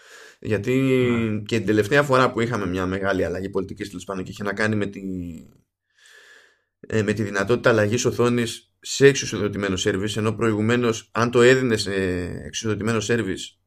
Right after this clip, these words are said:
Speaker 1: ήταν υποχρεωμένο αυτό το service να το, να στείλει τη συσκευή στην Apple για την αλλαγή. Οπότε είχες μεγαλύτερη αναμονή, είχες και το πήγαινε έλα. Ε,
Speaker 2: Mm.
Speaker 1: πλέον μπορεί να γίνει επιτόπου η αλλαγή,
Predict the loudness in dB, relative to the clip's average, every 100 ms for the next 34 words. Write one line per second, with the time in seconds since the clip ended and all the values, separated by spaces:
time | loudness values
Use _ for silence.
0 | _ _ -4 0 0 0 2 4 4 4
1 | 4 0 -6 -4 -4 -4 -4 -4 -2 -2
2 | -2 -4 -4 -4 -4 -6 -4 -4 -2 0
3 | 0 -2 -4 -2 -2 -2 -2 -4 -8 _
4 | _ _ _ _ _ _ _ _ _ _
5 | _ _ -10 -2 0 0 0 0 2 2
6 | 4 2 0 -2 -4 -4 -6 -8 -8 -4
7 | -2 0 -2 -4 _ _ _ _ _ _
8 | _ _ _ _ _ 0 2 2 2 0
9 | 0 -4 -10 -14 -16 -6 4 6 6 6
10 | 4 6 2 2 0 0 4 4 2 -2
11 | -2 -6 -2 2 4 2 0 -2 -6